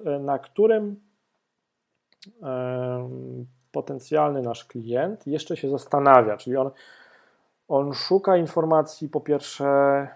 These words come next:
hmm, jakiego rodzaju ubezpieczenia, jakiego rodzaju ubezpieczenie jest mu potrzebne, e, szuka informacji też, e, komu zaufać,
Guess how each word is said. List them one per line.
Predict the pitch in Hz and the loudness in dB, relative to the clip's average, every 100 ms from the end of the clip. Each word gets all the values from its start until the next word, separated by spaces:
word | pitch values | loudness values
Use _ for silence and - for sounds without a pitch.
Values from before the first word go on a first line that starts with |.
| _ | _
hmm, | 135 135 131 127 123 123 123 135 | -14 -10 -8 -8 -8 -8 -12 -10
jakiego | 143 139 160 147 | -8 -6 -4 -2
rodzaju | 135 135 135 | 0 0 -2
ubezpieczenia, | 135 127 - 135 - 135 127 123 120 120 117 120 _ _ _ _ _ _ _ _ _ _ _ | -2 -8 -8 -10 -6 -6 -6 -6 -6 -6 -8 -12 _ _ _ _ _ _ _ _ _ _ _
jakiego | 147 143 151 139 | -6 -2 0 0
rodzaju | 131 139 | 0 -2
ubezpieczenie | 135 131 139 147 135 | -4 -6 -8 -8 -8
jest | 127 135 | -8 -10
mu | 123 | -12
potrzebne, | 123 - 117 110 139 208 - _ _ _ _ _ _ | -12 -10 -12 -8 -6 -4 -6 _ _ _ _ _ _
e, | 143 139 135 | -14 -12 -14
szuka | - 254 330 | -10 -8 -8
informacji | 269 175 190 175 170 165 151 | -10 -8 -6 -2 -2 -4 -10
też, | 139 143 135 - - - - | -10 -8 -8 -10 -18 -20 -18
e, | 147 139 135 | -14 -14 -6
komu | - 175 151 | -2 0 0
zaufać, | 127 143 120 - 226 - - | 0 -2 -4 -2 -2 -4 -18